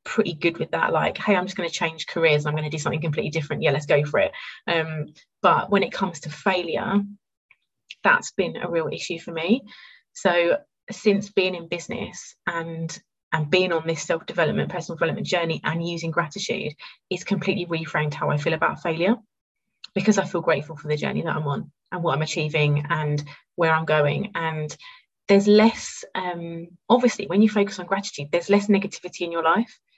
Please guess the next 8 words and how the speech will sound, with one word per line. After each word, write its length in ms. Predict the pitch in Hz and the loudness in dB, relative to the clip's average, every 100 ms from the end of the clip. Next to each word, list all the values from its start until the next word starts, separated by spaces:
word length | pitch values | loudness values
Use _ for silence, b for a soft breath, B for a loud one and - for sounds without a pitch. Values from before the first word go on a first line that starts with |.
| b b | b b
And 120 | 190 | 0
it's 200 | 196 180 | 0 0
that 160 | 190 175 | 0 0
whole 520 | - 190 180 170 175 _ - | 2 4 4 2 -4 _ -2
like 260 | 175 170 | 0 0
attracts 320 | - - - 180 | 0 -2 -2 0
like 260 | 160 - | 0 -2
thing, 300 | - 143 - | -4 -4 -6